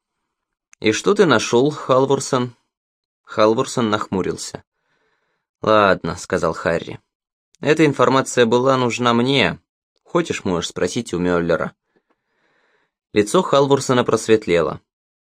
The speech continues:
«Ну, конечно, ты Холя из С Б П. Извини, что не понял сразу».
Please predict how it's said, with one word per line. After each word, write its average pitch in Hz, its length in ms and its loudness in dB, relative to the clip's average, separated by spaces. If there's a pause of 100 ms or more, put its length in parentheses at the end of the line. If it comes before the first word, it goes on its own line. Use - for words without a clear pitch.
(180)
«Ну, 151 400 4
конечно, 131 720 0
ты 117 280 2
Холя 143 440 2
из 117 280 0
С 120 160 0
Б 113 160 4
П. 127 400 0 (580)
Извини, 110 420 2
что - 180 -2
не 104 120 0
понял 107 320 2
сразу». 95 640 2